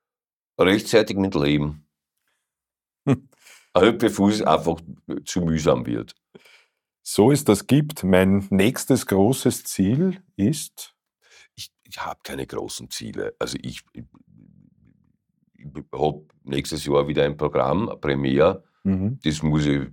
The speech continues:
Speaker 1: schreiben, das Programm, und hoffe, dass das gut wird.
Speaker 2: Bist schon so ein bisschen, sozusagen ein bisschen gedankenschwanger damit, wo, worum sich's han-, ohne dass du jetzt was verraten musst, aber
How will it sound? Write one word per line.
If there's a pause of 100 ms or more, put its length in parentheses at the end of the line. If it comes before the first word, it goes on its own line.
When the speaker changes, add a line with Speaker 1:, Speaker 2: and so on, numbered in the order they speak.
(120)
Speaker 1:
schreiben,
das
Programm, (920)
und
hoffe,
dass
das
gut
wird. (240)
Speaker 2:
Bist
schon
so
ein
bisschen,
sozusagen
ein
bisschen
gedankenschwanger
damit,
wo,
worum
sich's
han-,
ohne
dass
du
jetzt
was
verraten
musst,
aber